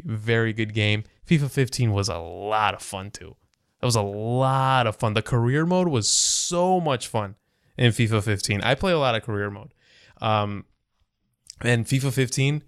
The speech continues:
I think that's the most fun I've had in a career mode. fifa sixteen, ass. It sucked.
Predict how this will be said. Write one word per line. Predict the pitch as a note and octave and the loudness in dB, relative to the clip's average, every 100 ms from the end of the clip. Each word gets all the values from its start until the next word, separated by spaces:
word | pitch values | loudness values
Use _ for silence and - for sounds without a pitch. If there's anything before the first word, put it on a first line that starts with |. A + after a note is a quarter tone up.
| - | -4
I | |
think | F3+ C3+ | -2 2
that's | B2 - | 0 2
the | B2 | 0
most | A2+ A2 G#2 | 2 2 2
fun | - G#2 | 0 0
I've | G2+ | 0
had | G#2+ G2 G#2 | -2 -4 -6
in | - G#2 | -4 -2
a | |
career | F#2+ A2 G2 G2 | 2 2 2 2
mode. | F#2+ G2 | 0 2
fifa | D3+ E3+ | 2 2
sixteen, | F3 E3+ - F#3 F3 - _ A#2 | 0 -2 0 0 -2 -6 _ 0
ass. | G2+ F#2 - - - | 0 0 -8 -10 -8
It | A2 | -2
sucked. | - - - _ | 0 0 -6 _